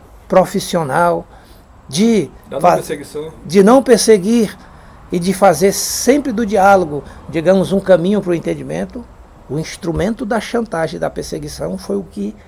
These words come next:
Speaker 1: marcou esse episódio triste, porque isso humilha a base. Isso também deixa feridas abertas.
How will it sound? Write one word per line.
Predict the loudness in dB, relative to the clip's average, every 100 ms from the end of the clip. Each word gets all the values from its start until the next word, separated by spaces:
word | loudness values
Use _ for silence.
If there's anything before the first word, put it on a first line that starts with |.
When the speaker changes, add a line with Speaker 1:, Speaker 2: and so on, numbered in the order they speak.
| -20 -8
Speaker 1:
marcou | 0 0 0 -2 2 2 2
esse | -2 -6
episódio | -10 -10 -8 -2 -2 -2 -6
triste, | -2 0 -2 -6 -18 -20 -20 -20 -20 -16 -10
porque | -6 -2
isso | 0 -2 -2 -2
humilha | 0 0 0 0 0
a |
base. | -2 -4 -6 -8 -14 -20 -20 -20 -20 -20 -20 -10
Isso | -6 -4
também | -4 -4 -4 -4
deixa | -4 -4 -4 -4 -6 -20 -20 -12
feridas | -2 -2 -2 -2 -2
abertas. | -2 0 0 -2 -6 -14 -16